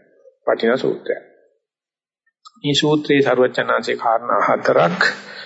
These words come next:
ඉදිරිපත් කරන නිසා සංගීතකාරක ස්වාමීන් වහන්සේලා අංගුත්තර නිකායේ මේ හතරේ කාරණා අඩංගු පොතට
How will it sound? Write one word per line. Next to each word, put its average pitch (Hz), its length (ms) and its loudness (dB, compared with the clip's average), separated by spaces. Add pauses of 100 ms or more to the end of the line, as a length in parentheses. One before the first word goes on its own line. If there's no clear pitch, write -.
(160)
ඉදිරිපත් 131 480 2
කරන 110 280 4
නිසා 117 680 4 (300)
සංගීතකාරක 123 760 2
ස්වාමීන් 113 480 0
වහන්සේලා 127 680 0 (720)
අංගුත්තර 127 460 2
නිකායේ 117 500 4
මේ 127 160 6
හතරේ 139 480 2
කාරණා 123 460 2
අඩංගු 113 280 2
පොතට 113 340 0